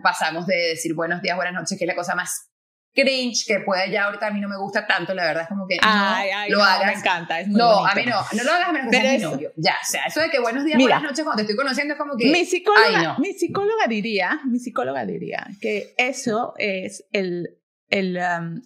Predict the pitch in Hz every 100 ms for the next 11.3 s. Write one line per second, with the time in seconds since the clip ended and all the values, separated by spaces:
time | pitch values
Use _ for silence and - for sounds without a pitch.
0 | - 208 190 190 202 226 185 - 180 247
1 | - - _ _ _ _ _ _ - 240
2 | 262 285 269 302 254 - 208 208 220 233
3 | 269 208 - - 202 190 214 170 - 170
4 | - - - 233 320 - - 233 220 254
5 | - 254 247 - _ 208 190 175 170 175
6 | 202 254 277 233 - 123 - - _ _
7 | - 214 202 202 254 240 247 247 220 180
8 | 165 180 302 - 196 165 147 135 - 170
9 | 180 180 185 175 240 214 160 180 262 -
10 | 220 233 - 320 440 466 403 208 175 165
11 | 175 170 165